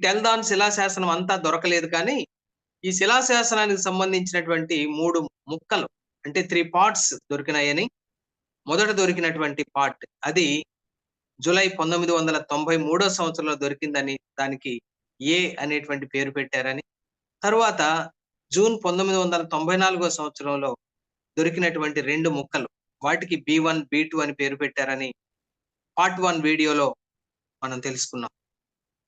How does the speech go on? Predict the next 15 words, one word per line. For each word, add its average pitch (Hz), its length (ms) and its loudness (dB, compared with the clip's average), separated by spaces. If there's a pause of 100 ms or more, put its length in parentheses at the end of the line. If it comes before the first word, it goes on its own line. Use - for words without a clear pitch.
(120)
ఇప్పుడు 208 320 2 (440)
ఆ - 20 4 (120)
మూడు 269 280 4
ముక్కలు 226 340 2 (340)
కలిపి 214 360 2 (1600)
ఆ 147 100 -2 (100)
శాసనంలో 214 580 4 (340)
ఏం 254 80 4 (100)
రాయబడి 190 460 2
ఉంది 165 240 2
అనేది 160 280 0 (400)
మనం 139 160 -2 (840)
తెలుసుకున్నట్లయితే, 160 840 0 (520)
సుమారుగా 226 580 4 (720)
పదమూడు 247 440 4